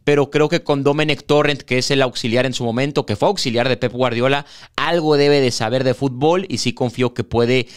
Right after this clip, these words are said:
potencializar bastante este equipo potosino. Creo que también Vitiño tiene esta sed de revancha y me gusta para que Atlético de San Luis pueda ser un equipo animador. No te digo que vaya a pelear por el campeonato, pero un equipo que sorprenda metiéndose a cuartos de final lo veo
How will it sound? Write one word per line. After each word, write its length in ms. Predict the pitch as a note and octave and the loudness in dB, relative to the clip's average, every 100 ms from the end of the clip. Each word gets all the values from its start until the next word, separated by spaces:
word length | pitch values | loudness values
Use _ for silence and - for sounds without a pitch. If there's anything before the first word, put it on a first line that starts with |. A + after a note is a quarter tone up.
| - | -8
potencializar 840 | - C#3 - C3+ - C3 B2 - B2+ | 0 0 2 0 0 -2 -4 -2 -2
bastante 400 | B2+ C3 A#2+ A#2 | -2 -4 -4 -4
este 160 | - | -4
equipo 580 | A#2+ A#2+ A#2 A#2+ A#2+ A2+ - | -4 -4 -4 0 0 0 -2
potosino. 680 | A#2 B2+ - F#3 G3 F3+ F3+ - - - | -4 -2 0 0 2 2 0 -6 -20 -2
Creo 360 | E3 F3+ F#3+ | 2 2 2
que 180 | - F3 | 0 -2
también 380 | D#3+ D3 D3+ D#3 | 0 0 0 0
Vitiño 420 | D#3+ - D#3+ D#3 | -2 0 0 0
tiene 180 | D3+ D3+ | 0 -2
esta 140 | D#3 | 0
sed 140 | C#3 D3 | 0 2
de 80 | |
revancha 640 | C#3 C#3 D3+ F#3+ F#3+ G3+ G3+ | 2 2 0 -2 -2 -2 0
y 100 | C3+ | 0
me 80 | B2+ | 0
gusta 280 | B2+ C3+ C#3+ | 0 -2 -2
para 160 | B2 | -4
que 80 | A2+ | -4
Atlético 340 | A2+ A#2 C3+ B2+ | -6 -6 -2 -2
de 60 | |
San 140 | A#2 A2+ | -2 -2
Luis 160 | A#2+ | -4
pueda 200 | - A#2+ | 0 0
ser 140 | A2+ A#2 | 0 -2
un 140 | A#2+ | -4
equipo 580 | A#2 B2+ - C3+ C3 A2+ - - | -4 -4 -2 0 2 0 -8 -10
animador. 580 | C#3+ D#3 D#3 D3 D3+ C3 - | -6 -2 0 2 2 0 -2
No 240 | A2 D#3 C#3+ | -4 -2 0
te 180 | E3+ | 2
digo 300 | D#3 D#3 D3+ | 4 4 4
que 80 | C#3+ | 2
vaya 200 | C3 C#3 | 2 2
a 60 | C3+ | 2
pelear 240 | C3 C3+ | 0 0
por 140 | D3 C#3+ | 0 0
el 80 | |
campeonato, 580 | C#3 C3+ C#3+ F#3 G3 G3 | 0 -2 0 0 0 -2
pero 200 | D3+ C3+ | 0 2
un 120 | C3+ | 2
equipo 380 | D3 D3 C#3+ D3 | 0 -2 -4 -4
que 80 | D3 | -4
sorprenda 340 | - - B2+ | -4 -2 -2
metiéndose 400 | C3+ A#2+ B2+ C3 | -2 -2 -2 -2
a 40 | B2 | -4
cuartos 280 | B2 A#2+ B2 | -4 -4 -4
de 80 | |
final 260 | A#2 A2 A#2 | -4 -2 -2
lo 100 | A#2+ | 0
veo 580 | A2+ A#2 A#2+ A#2+ G#2 | 2 2 4 2 0